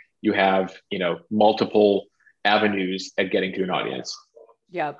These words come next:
Speaker 2: Okay. So is
Speaker 1: Yeah.
Speaker 2: that what's coming up for you in twenty twenty-two, a newsletter and a podcast?
Speaker 1: Exactly.
Speaker 2: Okay. And what's the podcast gonna be?
Speaker 1: Um,
Speaker 2: Do you have a na-,
Speaker 1: we're gonna
Speaker 2: do you
Speaker 1: try
Speaker 2: have a
Speaker 1: to break
Speaker 2: name yet?
Speaker 1: down.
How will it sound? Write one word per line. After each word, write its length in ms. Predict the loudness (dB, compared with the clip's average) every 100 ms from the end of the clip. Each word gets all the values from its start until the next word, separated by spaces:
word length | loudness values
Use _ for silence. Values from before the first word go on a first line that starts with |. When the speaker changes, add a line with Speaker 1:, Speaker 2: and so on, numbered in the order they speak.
| -12 -8
Speaker 2:
Okay. 300 | -2 0 0
So 220 | -2 -2
is 80 | 2
Speaker 1:
Yeah. 80 | 2
Speaker 2:
that 120 | 2
what's 160 | -2 -2
coming 320 | -2 -2 -4
up 160 | -6
for 140 | -6 -4
you 200 | -4 -6
in 100 | -10
twenty 320 | -8 -8 -8
twenty-two, 600 | -10 -10 -10 -6 -4 -2
a 100 | -4
newsletter 600 | -4 -4 -4 0 2 2
and 160 | -2 -6
a 20 |
podcast? 720 | -4 -4 -4 -2 -2 -4 -10 _ _ _ _ _ _
Speaker 1:
Exactly. 540 | 0 2 0 -2 -10 -14 _ _ _ _ -10
Speaker 2:
Okay. 360 | -4 -4 -4 -6
And 120 | -4 -2
what's 160 | 0
the 100 | -2
podcast 640 | 0 2 0 0 -4 -4 -8
gonna 160 | -14
be? 260 | -10 -8 -10 -16 _ _ _ _ _ _ _ _ _ _ _ _ _ 2
Speaker 1:
Um, 60 |
Speaker 2:
Do 0 |
you 80 | 6
have 100 | 6
a 40 | 2
na-, 60 |
Speaker 1:
we're 60 | -2
gonna 120 | -2
Speaker 2:
do 60 | 2
you 60 |
Speaker 1:
try 80 | 2
Speaker 2:
have 80 | 4
a 20 |
Speaker 1:
to 60 | 4
break 140 | 2
Speaker 2:
name 20 | 4
yet? 200 | 4 2
Speaker 1:
down. 240 | 0